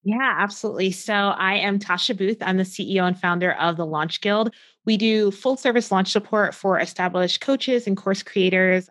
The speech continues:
and that includes podcast launches, memberships, group programs, all the kinds of launches. I have a team of almost thirty at this point, which is absolutely crazy town. But yeah, we have done some huge launches for clients and some smaller launches as well.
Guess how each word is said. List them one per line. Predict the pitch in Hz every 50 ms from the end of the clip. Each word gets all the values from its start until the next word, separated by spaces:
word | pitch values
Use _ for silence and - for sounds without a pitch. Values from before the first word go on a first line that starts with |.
| _ -
and | 190 208
that | 214 208
includes | 214 202 208 - 190 170 175 -
podcast | - 254 247 247 - 226 220 220 -
launches, | 208 190 185 185 - - 190 175 170 -
memberships, | 190 180 185 180 180 170 - - 180 160 - - - - - - - _ -
group | - 202 202 -
programs, | - 180 170 175 165 160 165 160 - _
all | - 254 262 233
the | 214
kinds | 196 196 180 160 160
of | 165 156
launches. | 156 147 151 156 - 180 160 175 175 - - - - - - _ -
I | - 226
have | 240 269 285 285
a | 320
team | 311 - - 247 240 240 233 220
of | 208 202 - -
almost | 170 180 185 196 202 202 202 - - _ -
thirty | 196 180 175 170 170 160 113
at | 143 147 -
this | 151 143 -
point, | - - 170 156 147 - -
which | 160 160 -
is | 170 160 156 160 - _ _ -
absolutely | 185 196 190 185 - 196 - - - 175 170
crazy | - 180 160 160 160 156
town. | - - 156 139 139 143 151 175 - _ _ _ _ _ -
But | - 196 - 214
yeah, | 269 320 330 233
we | 190 190 208 208 220 220
have | 220 202 208 190 185 175 175
done | 190 175 175 180 175 175 170
some | - - 180 180 175 165
huge | 165 - - 254 254 233 240
launches | 233 214 220 208 208 202 -
for | - 208
clients | 208 - 202 185 185 185 185 190 185 -
and | 185 170 170 175 160
some | - - 180
smaller | 185 - 185 180 180 175 175 175
launches | 165 165 165 - 170 165 -
as | 160 156 -
well. | - 175 175 180 185 202